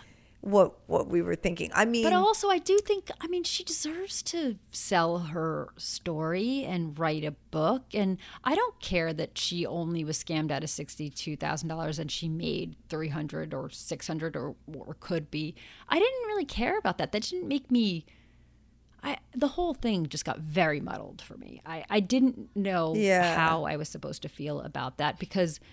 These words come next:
Speaker 2: there, it was, there were legitimate arguments on each side, and I didn't feel
Speaker 1: Yes,
Speaker 2: like one,
Speaker 1: yes.
Speaker 2: one grabbed my gut and the other didn't. I, I just
Speaker 1: Right.
Speaker 2: didn't. I was like, "Okay."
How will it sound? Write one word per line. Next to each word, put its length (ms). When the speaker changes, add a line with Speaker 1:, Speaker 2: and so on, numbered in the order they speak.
Speaker 2:
there, 340
it 160
was, 320
there 220
were 120
legitimate 500
arguments 520
on 100
each 220
side, 500
and 140
I 80
didn't 420
feel 200
Speaker 1:
Yes, 360
Speaker 2:
like 80
one, 280
Speaker 1:
yes. 440
Speaker 2:
one 800
grabbed 400
my 140
gut 480
and 120
the 140
other 180
didn't. 580
I, 160
I 180
just 200
Speaker 1:
Right. 140
Speaker 2:
didn't. 280
I 80
was 140
like, 120
"Okay." 400